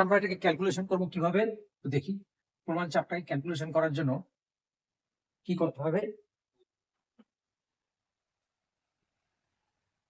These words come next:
এই যে প্রমাণ চাপ কি বলছে? এইচ ডি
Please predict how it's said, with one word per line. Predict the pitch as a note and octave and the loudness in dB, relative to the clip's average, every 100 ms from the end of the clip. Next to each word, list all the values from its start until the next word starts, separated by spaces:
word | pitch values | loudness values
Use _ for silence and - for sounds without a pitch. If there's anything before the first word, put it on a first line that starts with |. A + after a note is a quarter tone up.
| _ _ | _ _
এই | D#3+ | -2
যে | F#3 F3+ | 0 2
প্রমাণ | E3 F3+ F3+ - | 2 4 2 0
চাপ | - - _ _ _ _ _ _ _ _ _ _ _ _ | 0 -4 _ _ _ _ _ _ _ _ _ _ _ _
কি | F#3+ F#3+ | 4 6
বলছে? | F#3+ A#3+ - _ _ _ - F3+ F#3+ | 4 -4 -8 _ _ _ -8 2 2
এইচ | A#3 - - - - _ _ _ _ _ _ _ _ _ _ _ _ _ _ _ _ _ _ _ _ _ | 2 -6 -8 -10 -20 _ _ _ _ _ _ _ _ _ _ _ _ _ _ _ _ _ _ _ _ _
ডি | C#3 A2 E3 | -10 -2 2